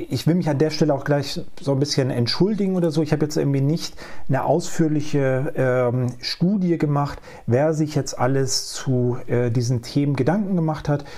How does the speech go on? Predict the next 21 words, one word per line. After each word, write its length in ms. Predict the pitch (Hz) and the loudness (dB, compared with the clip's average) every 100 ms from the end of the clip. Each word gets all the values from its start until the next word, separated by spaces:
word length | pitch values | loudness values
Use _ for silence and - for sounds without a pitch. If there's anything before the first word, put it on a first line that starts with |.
| - - | -12 -4
Es 60 | |
ist 40 | 143 | 0
halt 220 | 135 135 | 0 2
ein 100 | 127 | 2
bisschen 480 | 139 - 139 127 117 | 0 0 0 2 2
so, 340 | 127 120 120 | 4 4 2
was 260 | - 123 - | 2 2 2
mir 80 | 123 | 0
sozusagen 320 | 120 - 117 | 2 2 2
zufällig 340 | 156 - 117 | 2 2 2
untergekommen 640 | 107 175 147 139 131 139 131 | 2 2 2 0 0 2 0
ist 160 | 120 | 0
und 60 | 127 | 0
die 80 | 127 | 2
Leute 180 | 123 | 0
von 160 | 120 117 | 0 -2
Zerforschung 560 | 127 120 127 123 135 117 | 0 0 0 0 0 0
sind 180 | 131 | 0
mir 120 | 120 110 | 0 0
eben 160 | 110 | 0
untergekommen. 640 | 139 151 127 127 131 120 | 0 0 0 -2 0 0